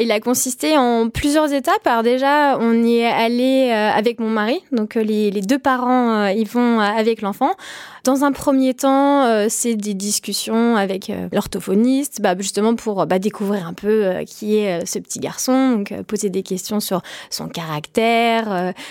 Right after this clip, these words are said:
comment il interagit, est-ce qu'effectivement, euh, ça lui pose des problèmes dans sa vie quotidienne, est-ce qu'il a des frères et sœurs, enfin voilà, c'est un peu, euh,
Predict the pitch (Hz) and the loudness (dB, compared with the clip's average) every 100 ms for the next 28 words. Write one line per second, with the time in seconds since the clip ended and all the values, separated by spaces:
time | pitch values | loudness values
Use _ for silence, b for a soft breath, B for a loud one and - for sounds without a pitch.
0 | B - 214 208 190 185 175 190 180 160 | B -2 0 2 0 0 -4 -4 -4 0
1 | 165 196 214 240 247 233 190 - 196 - | 0 0 2 2 2 2 0 -6 -8 -8
2 | - - 202 208 214 190 180 190 185 - | -8 -4 -2 0 0 0 -2 -4 -6 -4
3 | 190 190 - 190 190 185 170 - 170 - | -4 -6 -4 -2 0 -2 -2 -6 -8 -12
4 | - - 185 196 240 240 240 240 196 - | -12 -10 -6 -2 0 2 0 0 -2 -6
5 | - - 185 - 165 165 - 240 233 180 | -10 -10 -10 -10 -6 -6 0 -2 -2 -6
6 | 175 170 190 285 - 190 202 202 185 180 | -4 -2 0 -2 -4 -6 -2 0 2 0